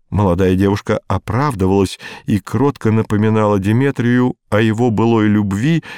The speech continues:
и уверениях в вечной верности. Он же отвечал ей резко и, наконец, сказал, что оставляет ее на съедение диким зверям.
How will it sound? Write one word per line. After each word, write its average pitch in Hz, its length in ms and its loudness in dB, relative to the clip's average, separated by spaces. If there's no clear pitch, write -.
и 127 140 0
уверениях 123 800 0
в 101 40 0
вечной 127 640 0
верности. 123 720 -4
Он 180 280 2
же 190 160 0
отвечал 175 480 0
ей 170 240 2
резко 135 420 0
и, 180 80 2
наконец, 151 480 0
сказал, 143 460 0
что 143 380 0
оставляет 139 1000 0
ее 143 360 2
на 135 140 0
съедение 113 680 2
диким 95 480 -2
зверям. 80 540 -4